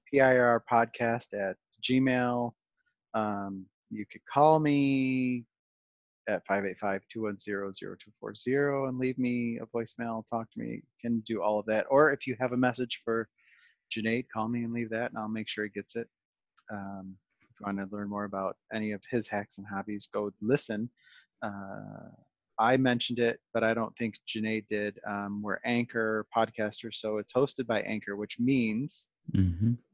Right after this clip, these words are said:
Speaker 1: that it's distributed everywhere. So if you have the ability to, A, find, 'cause you're listening to my podcast,
Speaker 2: Yeah.
Speaker 1: uh, the search menu and you type in hacks and hobbies, I'm sure that you will find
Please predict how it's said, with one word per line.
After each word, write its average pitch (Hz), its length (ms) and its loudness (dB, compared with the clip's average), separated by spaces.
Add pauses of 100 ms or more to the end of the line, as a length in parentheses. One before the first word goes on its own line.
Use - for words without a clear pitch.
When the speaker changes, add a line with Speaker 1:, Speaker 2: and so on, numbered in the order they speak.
Speaker 1:
that 117 140 4
it's 113 200 -2
distributed 113 760 -2 (120)
everywhere. 107 680 -2
So 104 320 -8
if - 60 -10
you 131 400 0
have 120 280 0
the 120 140 2
ability 110 540 0 (100)
to, 107 540 -6 (160)
A, 113 300 4 (180)
find, 120 560 4 (640)
'cause 110 160 -2
you're 101 140 -4
listening 104 380 -4
to 101 100 -10
my 107 200 -2
podcast, 95 600 -6 (340)
Speaker 2:
Yeah. 90 300 -2 (140)
Speaker 1:
uh, 113 140 4
the 117 120 0
search - 460 2
menu 135 320 4
and 113 100 2
you 110 80 0
type 104 280 -6
in 101 120 -2
hacks 104 380 -6
and 101 80 -12
hobbies, 107 400 -6
I'm 98 120 -8
sure 98 420 -4
that 92 140 -10
you 101 120 -8
will 95 180 -10
find 98 340 -6